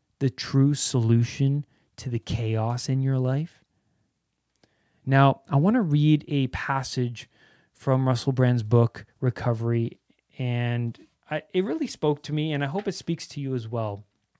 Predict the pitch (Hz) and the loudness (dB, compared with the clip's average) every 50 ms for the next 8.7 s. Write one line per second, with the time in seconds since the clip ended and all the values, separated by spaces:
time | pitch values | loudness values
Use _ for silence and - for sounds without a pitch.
0 | _ _ _ _ _ _ _ _ _ _ - 160 135 - - 180 165 160 170 160 | _ _ _ _ _ _ _ _ _ _ -4 -2 -2 0 4 4 6 6 6 4
1 | - - - _ _ _ _ _ _ _ _ _ _ _ _ - - - - 175 | 0 -4 -12 _ _ _ _ _ _ _ _ _ _ _ _ -12 -12 -2 2 2
2 | 185 214 - _ - 147 135 139 135 135 143 147 147 135 135 127 127 131 123 - | 2 2 0 _ -4 -2 0 2 2 2 0 0 -2 -2 -2 0 0 -2 -2 -4
3 | 120 123 120 - 120 117 113 110 - - - - - - 120 107 92 - - 117 | -6 -8 -6 -6 -4 -4 -4 -6 -8 -10 -12 -14 -8 -6 -6 -6 -4 -4 -4 -4
4 | 104 98 - _ - - - _ _ _ _ _ _ _ _ _ _ _ _ _ | -4 -4 -6 _ -18 -20 -20 _ _ _ _ _ _ _ _ _ _ _ _ _
5 | - 131 151 180 226 226 208 170 160 170 180 170 - 151 143 135 127 123 123 - | -2 -2 0 2 2 2 2 2 2 2 0 -2 -2 0 0 0 0 -4 -6 -6
6 | 131 117 113 113 - 127 117 113 117 131 131 127 135 139 139 139 - _ _ - | -4 -2 -2 -2 -2 -2 -4 -2 -2 -2 0 0 -2 -4 -6 -8 -14 _ _ -12
7 | - 127 117 113 110 - - - 123 117 120 - - 139 123 123 117 - - 131 | -6 -4 -4 -4 -4 -6 -6 -4 -4 -4 -4 -4 -4 -4 -4 -4 -4 -6 -8 -10
8 | 123 110 - - - 117 110 110 113 123 139 - - _ | -10 -10 -10 -12 -10 -6 -4 -4 -4 -4 -6 -8 -12 _